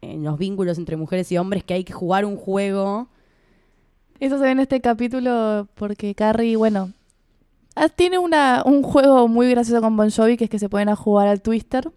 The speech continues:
Speaker 1: Sí, porque, bueno, ella en el momento en que está escribiendo su columna sobre la necesidad de los juegos, empieza a sacar el juego de la vida,
Speaker 2: Sí.
Speaker 1: el Twister y todo eso, y los deja a mano, y cuando va con Bon Jovi a la casa,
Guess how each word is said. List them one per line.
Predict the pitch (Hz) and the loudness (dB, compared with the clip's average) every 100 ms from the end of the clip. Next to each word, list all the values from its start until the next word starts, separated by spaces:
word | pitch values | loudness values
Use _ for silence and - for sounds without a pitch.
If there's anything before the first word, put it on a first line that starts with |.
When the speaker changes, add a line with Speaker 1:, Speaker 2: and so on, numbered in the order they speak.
| _ | _
Speaker 1:
Sí, | - 190 165 | -6 -6 -4
porque, | 180 185 | -4 0
bueno, | 196 190 | 0 2
ella | 190 214 | 0 0
en | 190 | 0
el | |
momento | 185 190 208 | 0 0 -2
en | 190 | -4
que | |
está | 196 | -4
escribiendo | 190 202 202 | -4 -6 -6
su | 196 | -6
columna | 190 190 202 190 175 | -4 -2 -2 -4 -6
sobre | 170 160 | -6 -6
la | 160 | -6
necesidad | 156 156 175 | -8 -6 -6
de | 175 | -2
los | 185 | -2
juegos, | - 196 220 | 0 -2 -2
empieza | 175 - | -6 -8
a | 180 | -10
sacar | 156 165 160 | -8 -6 -6
el | |
juego | 160 160 | -6 -6
de | 160 | -4
la | 160 | -6
vida, | 156 151 156 156 | -8 -8 -6 -2
Speaker 2:
Sí. | 233 | -2
Speaker 1:
el | 214 143 | -2 -6
Twister | 160 156 - 143 | -8 -8 -10 -12
y | |
todo | 143 160 | -8 -8
eso, | 165 | -6
y | 175 | -8
los | 143 | -6
deja | 156 185 | -6 -4
a | |
mano, | 196 196 202 | -4 -4 -2
y | 208 | -4
cuando | 151 147 147 | -6 -8 -8
va | 151 | -8
con | 156 156 | -8 -8
Bon | 160 156 | -8 -4
Jovi | 170 | -2
a | 170 | -2
la | 170 | -2
casa, | 185 185 208 214 | -4 -4 -6 -6